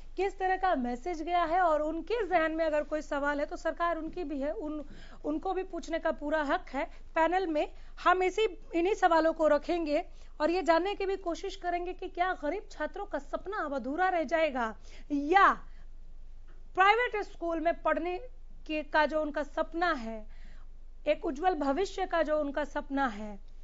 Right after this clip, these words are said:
उसे पूरा कराने को लेकर सरकार अपनी प्रतिबद्धता साबित करेगी। ये ऐसे कई सवाल हैं जिसका जवाब हम तलाशेंगे।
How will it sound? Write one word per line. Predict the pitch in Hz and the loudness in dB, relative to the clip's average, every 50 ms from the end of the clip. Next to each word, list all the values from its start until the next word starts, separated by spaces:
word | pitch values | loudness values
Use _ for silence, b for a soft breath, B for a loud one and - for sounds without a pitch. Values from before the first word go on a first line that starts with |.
| b b b b - - | b b b b -6 -4
उसे | 339 320 - 440 453 | -4 -2 -2 -2 -4
पूरा | - - 339 330 339 359 370 | -4 -4 -2 2 4 4 4
कराने | 370 359 330 311 311 311 302 339 349 | 4 2 2 2 2 2 0 0 -2
को | 349 330 302 | -2 -2 0
लेकर | 294 294 294 320 370 | 0 0 -2 -2 -4
सरकार | 320 - - 302 285 - 302 311 | -4 -2 -4 -4 -2 -2 0 0
अपनी | 302 294 - 330 | 0 -2 -4 -8
प्रतिबद्धता | 294 - 294 269 - 285 247 262 247 262 262 - 311 359 415 | -8 -6 -6 -6 -6 -6 -6 -4 -4 -4 -2 0 0 0 0
साबित | 415 - - 277 233 240 240 - | -2 -4 -4 -4 -4 -4 -6 -8
करेगी। | - - 220 240 233 - - - - - b b b b b b b - 240 | -8 -8 -8 -8 -10 -10 -12 -12 -12 -14 b b b b b b b -4 -2
ये | 311 330 349 359 370 359 349 359 b b b b - | 0 2 2 2 2 0 -2 -4 b b b b -4
ऐसे | - 302 294 - 359 339 | -2 -2 -2 0 -2 -4
कई | 339 - - 349 359 403 453 | 0 4 6 8 8 8 8
सवाल | 453 - - 320 311 320 320 302 285 | 6 2 0 2 4 6 6 6 4
हैं | 330 339 | 4 2
जिसका | 339 320 - - 320 | 0 -2 -2 -2 0
जवाब | 254 302 285 294 294 294 240 | 2 2 4 6 6 4 4
हम | 240 262 339 392 392 | 4 0 0 0 0
तलाशेंगे। | - 339 294 277 277 302 302 - 370 370 330 294 277 302 | 0 2 4 4 4 4 4 2 2 2 2 2 2 0